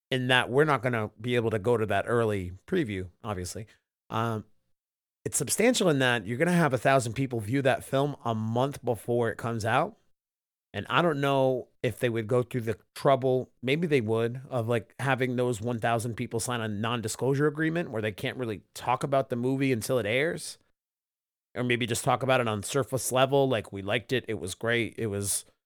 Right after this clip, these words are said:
beautifully animated," like, wh-, however the fuck they wanna, you know, generalize what their reaction is to it, so that way they can put out some positive spin from that early test,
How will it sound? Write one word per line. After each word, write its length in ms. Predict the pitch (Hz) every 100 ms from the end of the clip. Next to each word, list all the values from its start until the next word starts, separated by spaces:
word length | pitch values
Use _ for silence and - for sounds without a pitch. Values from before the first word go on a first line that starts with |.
| _ _ -
beautifully 420 | 117 110 113 -
animated," 640 | 123 117 117 120 110 113 120
like, 160 | 117
wh-, 140 | 139 143
however 340 | 151 151 135
the 80 | 120
fuck 240 | - 123
they 80 | 127
wanna, 400 | 117 113 104 101 - _ _ -
you 80 | 143
know, 120 | 98
generalize 840 | 92 87 127 127 117 110 110 107
what 160 | 107 107
their 120 | 117
reaction 460 | 104 113 147 - 98
is 200 | 92 -
to 220 | 113 95
it, 120 | -
so 80 | -
that 140 | 120 110
way 100 | 117
they 100 | 110
can 160 | 104
put 140 | - 113
out 180 | 107
some 120 | - 107
positive 480 | 120 113 110 98
spin 420 | - - 165 139 123
from 180 | 117
that 160 | 113 104 117
early 280 | 123 107
test, 400 | 95 - 156 135